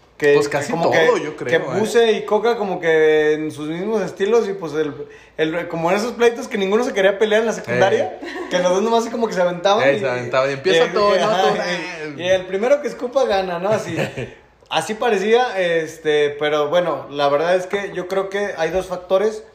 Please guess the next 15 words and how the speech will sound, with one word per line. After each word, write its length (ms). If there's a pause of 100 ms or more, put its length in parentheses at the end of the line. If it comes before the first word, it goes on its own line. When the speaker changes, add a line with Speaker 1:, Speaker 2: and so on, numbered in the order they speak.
(340)
Speaker 1:
que 80
intervienen 520
para 200
que 80
Chivas 360
gane, 260
¿no? 360 (300)
Y, 340
y 220
evidentemente 680
no 100
es 120
el 100
tema 220
arbitral 640